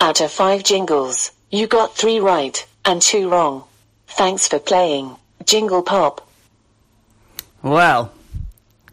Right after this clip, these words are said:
Speaker 2: most of those were guesses, and I just picked the one that I had heard of, like Drano, uh, because it was drain related. Uh, Nike is the only one that I had, had actually heard of. Just do it.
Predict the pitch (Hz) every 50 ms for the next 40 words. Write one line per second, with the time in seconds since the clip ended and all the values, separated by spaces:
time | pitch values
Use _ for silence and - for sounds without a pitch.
0 | _ - - 139 135 127 - - - 110 107 110 - - - - - 117 - -
1 | - - - - - - _ _ _ _ _ _ _ - - - 117 110 110 110
2 | 107 104 - - - 120 117 - 117 - - - - - - 120 117 117 117 117
3 | 117 117 113 107 - - 110 - - 101 117 113 113 113 117 117 113 - _ _
4 | _ _ _ _ _ - - - - - 110 - 135 127 123 120 110 113 110 -
5 | 120 113 - - - - 123 120 120 120 117 117 120 123 123 - _ _ _ _
6 | _ _ _ _ - - _ _ - - 117 117 117 113 - - _ - 123 -
7 | 123 117 107 - 117 - - 131 120 120 117 113 113 110 113 113 117 - - 123
8 | 120 - - - - _ _ _ - - - _ _ _ - 123 120 117 113 -
9 | - 123 139 147 147 - - 110 98 - - - 127 127 127 117 104 104 107 104
10 | - - 113 107 - - - - - 101 117 - 110 - - - - 117 107 -
11 | 98 101 101 - 104 113 - - - _ _ _ - - - 107 - - - -
12 | 104 95 - - - - -